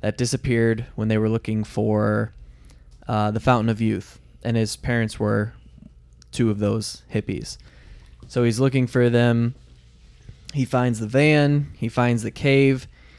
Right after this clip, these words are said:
He discovers that when he goes inside, time is passing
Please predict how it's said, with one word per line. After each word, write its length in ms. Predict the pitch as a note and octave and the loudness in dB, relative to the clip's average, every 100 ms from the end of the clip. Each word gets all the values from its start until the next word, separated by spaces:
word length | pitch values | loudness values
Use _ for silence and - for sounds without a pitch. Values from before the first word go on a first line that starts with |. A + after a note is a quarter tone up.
| - | -8
He 120 | B2+ | -4
discovers 400 | A#2+ - A#2+ A#2+ | -2 2 2 4
that 140 | A#2 G#2+ | 4 4
when 80 | |
he 60 | A2+ | 2
goes 220 | A#2+ A#2 | 4 4
inside, 720 | A2 A2 B2 A#2+ A#2 A#2 A2+ - - - - - - - | 0 0 2 4 6 4 2 -4 -20 -20 -20 -20 -20 -8
time 280 | B2 A#2 A2+ | -2 0 0
is 100 | - | 0
passing 680 | B2+ A2+ - A2 A2 G#2 | 2 2 2 0 0 -2